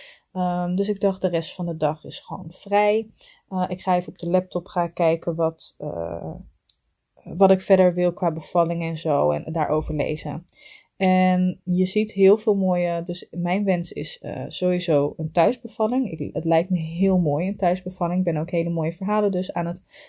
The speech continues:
luisteren over thuisbevallen die op mijn pad komen. Ehm,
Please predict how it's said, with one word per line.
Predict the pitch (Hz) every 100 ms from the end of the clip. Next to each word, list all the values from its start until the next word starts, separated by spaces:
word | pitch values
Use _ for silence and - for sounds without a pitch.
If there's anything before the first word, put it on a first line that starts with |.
| _
luisteren | 170 165 170 - - 160
over | - 165 165 165 151 -
thuisbevallen | 156 156 - 156 156 151 151
die | 156
op | 151
mijn | 175
pad | - 254 -
komen. | 220 208 208 208 - _ - - _ _
Ehm, | 170 170 170 175 170 170 170